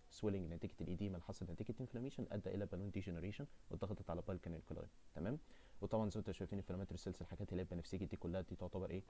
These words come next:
انفلاماتوري سيلز عملت انفلتريشن للهيباتوسايتس، تمام؟ آه، دي صورة تانية برضو نفس الكلام بالظبط، هتلاقي هنا الخلايا بتاعت الهيباتوسايتس حصل لها فاكيوليشن وبالون ديجنريشن،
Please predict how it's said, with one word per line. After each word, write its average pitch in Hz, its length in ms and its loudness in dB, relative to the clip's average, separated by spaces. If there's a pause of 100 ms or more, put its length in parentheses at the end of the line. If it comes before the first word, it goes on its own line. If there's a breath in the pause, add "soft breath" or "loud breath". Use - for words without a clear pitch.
(320 loud breath)
انفلاماتوري 90 440 0
سيلز 104 260 0
عملت 87 240 0
انفلتريشن - 560 -4 (360 loud breath)
للهيباتوسايتس، 85 840 0 (240)
تمام؟ 90 240 -2 (1700 loud breath)
آه، 101 140 8
دي 107 120 6
صورة 110 220 4
تانية 107 280 4
برضو 101 280 4
نفس 107 260 2
الكلام 98 280 2
بالظبط، 92 420 0
هتلاقي 90 280 0
هنا 95 240 0
الخلايا 87 420 0
بتاعت 92 200 -4
الهيباتوسايتس 92 520 -2
حصل - 220 -6
لها 95 80 0
فاكيوليشن 92 520 0
وبالون 90 300 0
ديجنريشن، 95 640 0